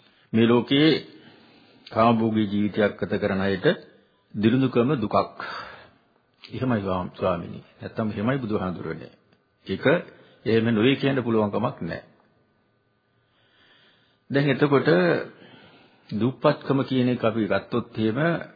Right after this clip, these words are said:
සාමාන්‍යයෙන් අර්ථය ගත්තොත් එහෙම, එයාට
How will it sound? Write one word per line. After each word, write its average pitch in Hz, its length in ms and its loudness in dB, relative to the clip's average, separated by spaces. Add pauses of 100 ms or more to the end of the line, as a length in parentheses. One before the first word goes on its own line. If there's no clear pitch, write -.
(760)
සාමාන්‍යයෙන් 104 640 -2
අර්ථය 104 240 -4
ගත්තොත් 101 420 -4
එහෙම, 101 280 -2 (1200)
එයාට 123 380 2